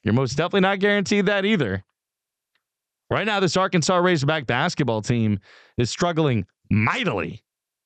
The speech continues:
trying to win basketball games. And you were very, very fortunate to come away with this one and get this win for yourself, because it easily could have been a very different story in Little Rock here today.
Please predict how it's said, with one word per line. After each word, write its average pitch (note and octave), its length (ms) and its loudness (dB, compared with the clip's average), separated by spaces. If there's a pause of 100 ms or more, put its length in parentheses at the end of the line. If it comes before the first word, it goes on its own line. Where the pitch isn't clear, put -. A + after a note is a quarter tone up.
(420)
trying E3+ 220 0
to E3+ 40 0
win E3 200 2
basketball C3 580 -2
games. F#2 560 -4
And C3 100 2
you C3 80 2
were A#2+ 140 2
very, F#3+ 760 2
very F#3+ 380 2
fortunate C3+ 680 -2 (1120)
to C#3 120 0
come E3 200 -2
away D#3 280 2
with D3+ 120 0
this A2 240 -2
one G2+ 400 0 (140)
and C3 180 0
get D#3+ 200 -2
this D3 200 -2
win E3+ 200 0
for C#3+ 120 -2
yourself, G#2 560 -2
because G#2+ 300 -2
it G#2+ 160 -2
easily G#3 680 4
could F#3+ 160 -2
have F#3+ 80 -4
been G#2+ 380 0 (540)
a B2 60 0
very C#3+ 220 0
different C3 300 0
story A2+ 560 0
in C3 80 0
Little C#3 220 0
Rock B2 240 -2
here A#2+ 200 0
today. A2 480 -2